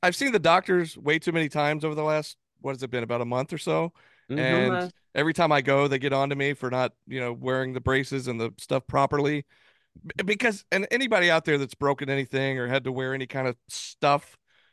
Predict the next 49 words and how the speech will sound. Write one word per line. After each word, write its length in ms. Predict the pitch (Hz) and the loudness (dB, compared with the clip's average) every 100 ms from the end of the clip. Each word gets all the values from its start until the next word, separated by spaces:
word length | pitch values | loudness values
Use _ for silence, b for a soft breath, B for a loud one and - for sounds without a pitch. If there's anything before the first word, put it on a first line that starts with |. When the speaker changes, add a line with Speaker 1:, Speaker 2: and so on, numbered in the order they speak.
| _ - | _ -6
Speaker 1:
I 40 | |
mean, 140 | 143 156 | -2 0
you 100 | 170 | 2
know 220 | 180 175 | 4 4
the 160 | 143 | 2
feeling. 420 | 123 - 156 113 104 | -4 -2 -2 -2 -6
It's, 220 | 117 - | -8 -8
it's 260 | 123 - | -8 -8
a 80 | - | -10
pain 300 | 123 151 160 | -4 0 0
in 60 | 147 | 0
the 80 | 127 | -2
butt. 260 | 135 131 | 0 0
It's 140 | 127 - | 0 -2
hard 180 | 139 | -4
to 60 | 143 | -2
get 160 | 135 120 | -6 -6
used 280 | 131 - - | -6 -8 -4
to. 300 | 123 120 117 b b b b | -2 -2 -6 b b b b
So, 500 | - 127 127 123 113 | -6 -2 0 0 -2
yeah, 240 | - 135 123 | -4 0 0
they, 180 | 127 135 | 0 -2
they 200 | 127 127 | -4 -2
got 180 | 131 | 0
on 160 | 127 127 | 2 0
to 60 | 127 | -2
me 120 | 120 | -6
for 160 | 117 | -6
not 200 | 120 117 | -2 -2
wearing 260 | 113 123 120 | -2 -4 -4
this. 220 | 113 120 | -6 -6
And 80 | 120 | -2
I 100 | 131 | 0
know 160 | 139 139 | 2 2
the 60 | |
last 160 | 135 135 | 2 0
time 140 | 139 | -4
you 60 | 131 | -2
guys 200 | 131 127 | -2 -2
came 160 | - 127 | -4 -2
by 140 | 127 | -2
the, 160 | 120 - - | -2 -8 -8
my 180 | 131 | -8
place 400 | 135 131 131 117 - b b | -6 -4 -4 -4 -10 b b
to 80 | |
check 300 | - 151 135 | -4 0 2
in 120 | 147 139 | 2 4
on 140 | 127 | 2
me, 200 | 123 117 | 2 -2